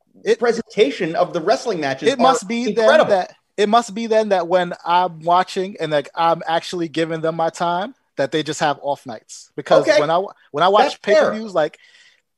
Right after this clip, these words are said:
Speaker 1: it does, I don't see what everybody
Speaker 2: It
Speaker 1: else is saying they see. There are certain things that they do that I do like, but it's not, like, the things that are gonna draw me in to be, to be there, like, week to week faithfully.
Speaker 2: If, if, listen,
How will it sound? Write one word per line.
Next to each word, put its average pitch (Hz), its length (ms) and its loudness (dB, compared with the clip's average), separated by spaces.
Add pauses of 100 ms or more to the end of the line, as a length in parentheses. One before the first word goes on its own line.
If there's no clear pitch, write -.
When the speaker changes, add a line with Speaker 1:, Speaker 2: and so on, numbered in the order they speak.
(140)
Speaker 1:
it 156 120 -12
does, 160 260 0
I 160 140 -2
don't 165 260 0
see 196 280 -6
what 165 160 0
everybody 160 400 0
Speaker 2:
It - 20 0
Speaker 1:
else 156 160 -4
is 151 80 -16
saying 147 180 -6
they 143 80 -8
see. 135 200 -12
There 156 180 -2
are 151 60 -8
certain 196 280 -2
things 180 200 -6
that 185 80 -8
they 175 140 -6
do 170 180 -10
that 165 120 -2
I 156 60 -2
do 160 220 -8
like, 160 320 -2
but 143 100 -6
it's 151 180 -12
not, 160 320 -4
like, 151 180 -4
the 147 100 -8
things 143 240 -10
that 143 80 -6
are 139 80 -4
gonna 135 320 -8 (560)
draw 147 320 0
me 156 180 -10 (100)
in 139 400 -8
to 156 140 -6
be, 135 500 -16 (340)
to 151 100 -8
be 147 140 -6
there, 139 180 -2
like, 131 160 -6 (180)
week 135 180 -16
to 147 100 -12
week 131 260 -16 (140)
faithfully. 226 260 -2
Speaker 2:
If, 226 160 -10
if, 226 240 -2 (360)
listen, - 280 -10